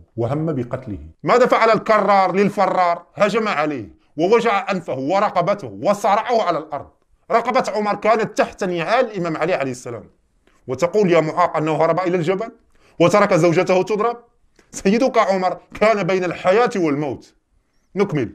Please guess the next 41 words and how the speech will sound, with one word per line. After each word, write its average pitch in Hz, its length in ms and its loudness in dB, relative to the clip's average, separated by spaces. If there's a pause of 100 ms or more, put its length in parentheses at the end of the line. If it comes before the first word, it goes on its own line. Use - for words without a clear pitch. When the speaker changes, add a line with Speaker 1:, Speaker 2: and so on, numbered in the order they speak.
(460)
Speaker 1:
فذكر 120 400 -2
قول 135 340 -2
رسول 139 220 -4
الله 127 220 -2
صلى 123 120 -10
الله 117 120 -6
عليه 117 100 -6
وآله 139 300 -6
وما 127 240 -6
أوصاه 117 400 -6
به، 104 200 -6 (520)
فقال: 107 380 -8 (400)
"والذي 127 360 0
كرم 117 400 -6
محمدا 117 420 -8
صلى 127 160 -8
الله 120 260 -6
عليه 113 200 -6
وآله 110 260 -8
بالنبوة 113 600 -6 (340)
يا 127 100 -2
ابن 113 200 -6
سهاك، 123 400 -4 (300)
لولا 147 220 2
كتاب 131 300 -4
من 123 160 -4
الله 117 300 -4
سبق 110 340 -6
وعهد 113 320 -4
عهد 117 300 -6
إلي 120 360 -4
رسول 127 320 -8
الله 120 220 -6
لعلمت 120 420 -6
أنك 117 320 -10
لا 110 140 -6
تدخل 127 300 -8
بيتي." 101 380 -8 (220)
فأرسل 139 440 -6
عمر 143 360 -4
يستغيث. 107 540 -8